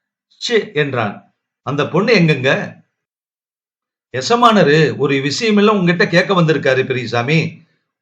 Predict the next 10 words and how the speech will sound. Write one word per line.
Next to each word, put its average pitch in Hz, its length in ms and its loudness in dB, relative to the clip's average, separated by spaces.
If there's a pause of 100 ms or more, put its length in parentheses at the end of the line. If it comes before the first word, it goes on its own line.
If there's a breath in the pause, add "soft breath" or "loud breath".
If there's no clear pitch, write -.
ஒரு 147 180 2
தபா 190 320 4
நாங்க 170 220 2 (120)
வந்திருந்தப்ப 180 540 2
உன் 131 240 -2
பொண்ணு 151 540 0 (160)
ஒரு 135 200 0
கல்ல 190 280 0
காதர்கிட்ட 180 640 0
கொடுத்ததாம்ல?" 151 880 0